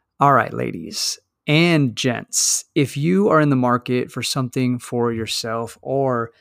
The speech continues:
that special someone in your life, go check out the relux dot com. They have all your favorite pre-loved luxury brands, from Louis Vuitton to Cartier to Rolex, designer sunglasses,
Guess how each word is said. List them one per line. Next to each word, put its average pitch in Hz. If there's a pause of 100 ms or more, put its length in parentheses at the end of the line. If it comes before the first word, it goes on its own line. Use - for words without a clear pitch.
(260)
that 139
special 139
someone 131
in 127
your 123
life, 123 (960)
go 233
check 156
out 123
the 123
relux 131 (220)
dot 117 (240)
com. 127
They 147
have 147 (160)
all 135
your 131
favorite 127
pre-loved 123
luxury 123
brands, 113 (380)
from 123
Louis 131
Vuitton 131
to 120
Cartier 127
to 120
Rolex, 123
designer 104
sunglasses, 127